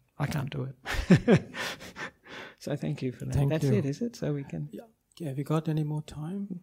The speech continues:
Speaker 1: All right, just one, yes.
Speaker 2: Okay.
Speaker 1: It was a short one. Thirty seconds, as someone said
Speaker 2: Yes.
Speaker 1: to me this morning.
Speaker 2: How,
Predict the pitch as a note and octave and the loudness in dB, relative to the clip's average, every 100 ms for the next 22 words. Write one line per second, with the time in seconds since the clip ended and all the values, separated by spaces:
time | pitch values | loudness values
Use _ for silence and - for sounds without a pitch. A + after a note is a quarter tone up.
0 | _ F#3 F3 C#3 G3+ G3 - E3 D#3 E3 | _ 0 4 4 2 -2 -2 0 0 -2
1 | F3+ E3 E3 - - - - C#3+ C#3 - | -4 -4 -6 -12 -20 -20 -8 0 12 12
2 | - - - D3 C#3 D3+ D3+ D3+ D3 C3 | 12 10 -2 -2 -2 -4 -2 -2 -2 -6
3 | - - - - - - E3+ C#3+ - E3+ | -10 -18 -16 -16 -10 2 4 4 0 -2
4 | D3+ B2 C#3 - C#3 B2+ D3+ C#3+ C3+ C#3 | -4 -4 -4 -4 -4 -4 -4 -2 -2 -4
5 | - - - D3 F#3 A3+ | -6 -6 -2 4 4 2